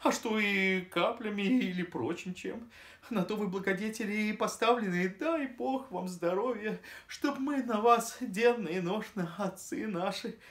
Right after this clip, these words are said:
по гроб жизни. Пустяки, скромничает фельдшер, подходя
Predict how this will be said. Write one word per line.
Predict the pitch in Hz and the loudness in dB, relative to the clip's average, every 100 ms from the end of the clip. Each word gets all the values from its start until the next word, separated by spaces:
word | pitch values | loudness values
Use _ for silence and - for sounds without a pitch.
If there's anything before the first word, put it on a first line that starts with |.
| - - _ | -20 -20 _
по | - 320 | -2 0
гроб | 233 196 165 | 2 2 0
жизни. | 120 139 185 180 208 - - _ _ _ _ - - - | -4 -6 -8 -10 -12 -14 -20 _ _ _ _ -20 -20 -2
Пустяки, | 269 254 - 175 - - - - _ _ _ _ _ _ | 2 2 0 -8 -10 -8 -8 -10 _ _ _ _ _ _
скромничает | - - 107 113 92 - 92 87 | -20 -8 -6 -6 -10 -12 -14 -12
фельдшер, | - 175 175 - - - - - _ _ | -4 -4 -2 -8 -10 -14 -20 -20 _ _
подходя | - - 98 95 123 156 | -10 -6 -6 -4 -2 -2